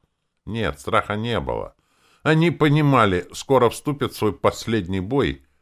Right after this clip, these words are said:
и готовились уйти в вечность с честью, как воины, сделав все, чтобы не пропустить врага к планете Зенам. Илья вышел на связь со всеми. Только что получил информацию.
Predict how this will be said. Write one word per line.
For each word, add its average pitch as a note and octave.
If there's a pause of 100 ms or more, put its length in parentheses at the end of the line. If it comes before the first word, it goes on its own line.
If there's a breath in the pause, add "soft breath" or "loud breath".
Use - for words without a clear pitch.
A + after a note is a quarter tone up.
(160)
и D2
готовились F2
уйти E2+
в F2+
вечность G2
с -
честью, A2+
как F#2+
воины, D#2 (800)
сделав A#2 (180)
все, -
чтобы F2
не E2
пропустить D#2
врага E2+
к -
планете D2
Зенам. B1+ (500)
Илья A#2+
вышел B2+
на C#3
связь G#2+
со A2
всеми. - (1080)
Только C#3
что A#2+
получил G#2+
информацию. C2+